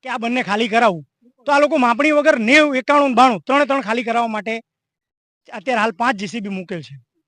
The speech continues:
અમે પ્રાંત સાહેબને રજૂઆત કરવા આવ્યા, મોટી સંખ્યામાં ભેગા થઈ. પ્રાંત સાહેબે આશ્વાસન આપ્યું કે ભાઈ પહેલા માપણી થશે, પછી જ,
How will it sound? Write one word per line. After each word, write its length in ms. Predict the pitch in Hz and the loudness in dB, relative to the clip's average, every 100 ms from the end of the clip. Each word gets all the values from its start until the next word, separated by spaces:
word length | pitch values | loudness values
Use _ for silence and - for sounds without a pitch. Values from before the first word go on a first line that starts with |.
| _ - | _ -12
અમે 120 | 240 | -8
પ્રાંત 240 | 214 240 | -4 -4
સાહેબને 280 | 220 240 233 | -2 -4 -4
રજૂઆત 320 | 214 202 233 | -6 -4 -8
કરવા 280 | - 226 233 | -8 -8 -6
આવ્યા, 140 | 226 233 | -6 -8
મોટી 260 | 202 214 | -12 -14
સંખ્યામાં 500 | 196 202 214 214 202 - _ _ _ | -14 -10 -10 -10 -12 -18 _ _ _
ભેગા 200 | 190 214 | -12 -10
થઈ. 180 | 214 254 _ _ _ _ _ - | -10 -14 _ _ _ _ _ -2
પ્રાંત 220 | 233 233 | -2 0
સાહેબે 240 | 233 233 | -2 -2
આશ્વાસન 400 | 214 196 240 240 | -4 -6 -8 -6
આપ્યું 280 | 240 208 277 _ - _ | -6 -8 -14 _ -20 _
કે 60 | 240 | -8
ભાઈ 300 | 233 254 - 269 214 | -6 -6 -10 -12 -6
પહેલા 200 | 214 220 | -2 -2
માપણી 300 | 196 208 240 | -4 -4 -6
થશે, 260 | 226 247 - _ _ _ _ | -6 -10 -16 _ _ _ _
પછી 220 | 226 269 | -10 -10
જ, 120 | 220 | -10